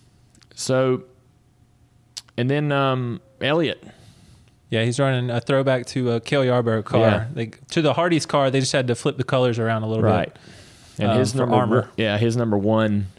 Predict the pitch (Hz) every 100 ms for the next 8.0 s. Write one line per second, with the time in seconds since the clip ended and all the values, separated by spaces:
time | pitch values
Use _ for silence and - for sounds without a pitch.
0 | - 101 95 85 92 92 104 110 101 98
1 | 95 92 90 120 113 104 - 117 107 87
2 | 101 92 85 - - _ _ - - 117
3 | 120 90 80 - _ - - 92 85 82
4 | 80 78 - - 107 90 - 107 92 80
5 | 71 76 78 76 67 - - - _ _
6 | _ - - 143 - 110 92 120 _ -
7 | 92 117 107 - - 87 98 92 - 107